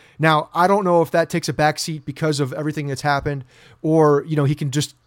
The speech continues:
get right back into that. The mentality is similar, and he's learned still from these things,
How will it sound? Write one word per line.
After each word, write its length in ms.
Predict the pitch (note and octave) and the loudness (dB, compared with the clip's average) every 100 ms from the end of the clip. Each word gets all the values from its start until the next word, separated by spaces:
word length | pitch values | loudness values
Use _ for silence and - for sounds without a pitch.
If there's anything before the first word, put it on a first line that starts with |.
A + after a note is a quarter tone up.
| C3+ | -2
get 200 | D#3+ E3+ | 0 2
right 160 | D#3 | 0
back 200 | D#3+ D3+ | 0 -2
into 140 | D#3+ C#3 | -2 -2
that. 180 | D3 C#3+ | -2 -2
The 60 | |
mentality 480 | C3+ B2+ D#3 D3+ D3 | -6 -2 0 0 -2
is 100 | C#3 | -4
similar, 380 | - D3 C#3+ C#3+ | -6 -6 -4 -6
and 140 | C#3+ C3 | -6 -8
he's 160 | B2+ | -6
learned 280 | C3 D3 D3 | -2 -2 0
still 240 | - D3+ | 0 0
from 180 | C#3 C#3+ | 0 -4
these 140 | C3+ B2+ | -8 -4
things, 340 | E3 D3+ - | -4 -4 -8